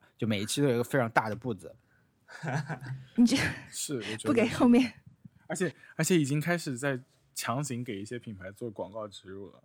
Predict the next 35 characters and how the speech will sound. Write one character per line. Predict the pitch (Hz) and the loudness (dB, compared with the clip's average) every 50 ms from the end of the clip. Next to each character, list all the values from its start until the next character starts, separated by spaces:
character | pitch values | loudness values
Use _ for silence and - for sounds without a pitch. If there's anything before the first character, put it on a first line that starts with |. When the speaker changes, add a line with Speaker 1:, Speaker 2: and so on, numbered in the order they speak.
| _ _ | _ _
Speaker 3:
我 | 95 | -20
觉 | 107 98 | -20 -18
得 | 95 98 92 | -18 -18 -16
这 | - 110 | -16 -14
一 | 101 | -14
点 | 95 - - | -14 -16 -18
很 | 98 95 | -18 -16
了 | 90 - - | -16 -18 -18
不 | - | -16
起。 | - - - | -14 -10 -8
Speaker 1:
对。 | 110 101 92 - 104 104 _ _ _ _ _ _ _ _ _ _ _ _ _ _ _ _ _ _ _ _ _ _ - | -6 -6 -6 -8 -12 -14 _ _ _ _ _ _ _ _ _ _ _ _ _ _ _ _ _ _ _ _ _ _ 0
Speaker 2:
嗯。 | 220 202 | 2 4
Speaker 1:
对， | 196 196 196 190 185 180 180 175 175 175 185 - - - _ _ _ _ | 6 6 6 6 4 2 0 0 -2 -4 -6 -10 -14 -20 _ _ _ _
是 | - - 120 | -8 -6 -6
的， | 107 98 | -6 -6
我， | - 113 120 123 120 - - - - | -4 -2 -2 0 -2 -4 -8 -12 -10
我 | 135 135 135 135 | -6 -4 -4 -2
反 | - 123 123 | 0 0 2
正 | 143 165 170 | 2 4 4
就 | 180 185 | 2 2
是 | 180 180 | 4 4
我 | 170 143 | 4 4
们 | 117 113 120 | 4 2 0
看 | - - 208 185 | 4 6 6 6
一 | 147 | 8
下 | 135 143 | 6 6
吧， | 127 120 107 104 | 6 6 4 2
如 | 110 127 | 2 4
果 | 135 156 | 4 6
有 | 165 156 139 117 | 6 8 6 6
人 | 110 110 127 | 4 2 0
想 | 127 - 123 101 98 | 2 2 0 0 2
要 | 110 123 131 131 | 2 2 2 2
我 | 120 110 104 | 2 2 0
们 | 92 90 90 92 92 95 98 104 101 104 101 95 | -2 -4 -6 -6 -6 -6 -6 -6 -6 -8 -10 -12